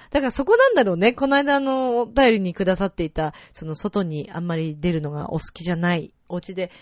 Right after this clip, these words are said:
まったりね、してるのが彼はとっても好きで、えー、マッシュルームさんをこう抱くことが好きだという、もうそれだけで癒されるからそれでいいじゃないっていう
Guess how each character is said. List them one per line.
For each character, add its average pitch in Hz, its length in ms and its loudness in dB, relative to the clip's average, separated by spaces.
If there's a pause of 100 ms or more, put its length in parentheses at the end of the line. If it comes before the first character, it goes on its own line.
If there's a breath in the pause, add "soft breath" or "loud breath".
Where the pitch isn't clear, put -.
ま 180 100 -4
っ - 80 -14
た 311 140 4
り 240 120 2
ね、 196 260 -2
し - 100 -16
て 226 100 2
る 196 80 0
の 175 100 -2
が 165 100 -6
彼 175 200 0
は 151 80 -4
と 156 120 -8
っ - 20 -6
て 208 140 0
も 214 100 0
好 196 80 -8
き - 160 -8
で、 170 140 2 (360 loud breath)
え 160 280 -2
ー、 - 20 -8
マ 165 100 -4
ッ - 40 -4
シ - 100 -4
ュ 180 40 2
ル 170 60 0
ー - 40 -4
ム 160 80 -4
さ 151 140 -10
ん - 40 -10
を 156 60 -16
こ - 100 -14
う 151 60 -12
抱 185 240 -2
く - 20 -16
こ 359 140 2
と 381 80 6
が 254 120 4
好 - 100 -8
き 214 100 -2
だ 185 100 -2
と 156 140 -2
い 143 120 -2
う、 151 140 -6 (140 soft breath)
も 226 80 0
う 208 40 2
そ 240 100 4
れ 294 40 6
だ 381 120 2
け 403 100 6
で 285 80 0
癒 226 180 4
さ 247 120 2
れ 220 80 4
る 196 40 0
か - 120 -8
ら 175 60 -6
そ 165 120 -8
れ 185 80 -8
で 233 80 -4
い 254 100 0
い 320 60 2
じ 453 80 2
ゃ 427 40 4
な 247 120 0
い 196 40 0
っ - 40 -6
て - 180 -2
い 170 140 4
う 160 80 2